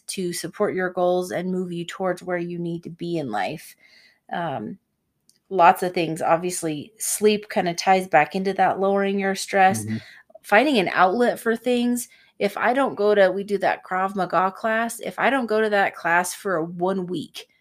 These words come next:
Speaker 1: like, I can go one time in a week and be okay. But if we skip a whole week, I get all itchy and grouchy and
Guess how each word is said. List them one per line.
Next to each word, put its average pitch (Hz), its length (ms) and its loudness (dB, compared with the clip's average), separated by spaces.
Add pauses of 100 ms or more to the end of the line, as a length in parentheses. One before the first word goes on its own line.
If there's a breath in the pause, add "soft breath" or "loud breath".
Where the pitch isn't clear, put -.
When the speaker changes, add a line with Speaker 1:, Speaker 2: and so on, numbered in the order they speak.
(160)
Speaker 1:
like, 175 140 -4
I 208 100 4
can 254 180 -4
go 240 140 4
one 202 340 4
time 240 460 0
in 185 80 0
a 170 100 0
week 160 260 -4
and 165 120 -6
be 156 200 -6
okay. 123 440 -6 (320 soft breath)
But - 120 -8
if 165 120 -10
we 202 100 -4
skip - 420 -2
a 135 80 -2
whole 185 500 0
week, 196 400 -2 (280 soft breath)
I 180 120 -2
get 196 140 2
all 165 240 8
itchy 247 680 -4 (240 soft breath)
and 139 160 -12
grouchy 220 920 2 (340 soft breath)
and 131 540 -2